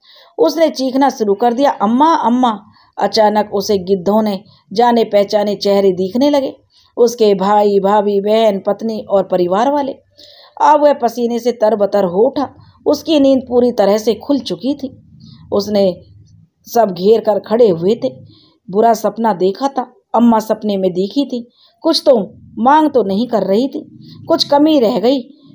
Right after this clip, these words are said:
तो ऐसे सपने आते हैं, जितने मुंह उतनी बात। जिसने भी सपना सुना, तरह तरह से बातें बनाने लगे। जीते जी तो अम्मा को किसी ने पानी भी नहीं पूछा। वे अपनी अलग रसोई बनाती खाती रहीं।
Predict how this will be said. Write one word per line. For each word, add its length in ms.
तो 100
ऐसे 400
सपने 500
आते 260
हैं, 220
जितने 360
मुंह 320
उतनी 340
बात। 320
जिसने 320
भी 120
सपना 380
सुना, 240
तरह 220
तरह 240
से 160
बातें 380
बनाने 480
लगे। 280
जीते 340
जी 180
तो 120
अम्मा 460
को 140
किसी 320
ने 100
पानी 400
भी 120
नहीं 200
पूछा। 380
वे 100
अपनी 260
अलग 240
रसोई 360
बनाती 420
खाती 380
रहीं। 140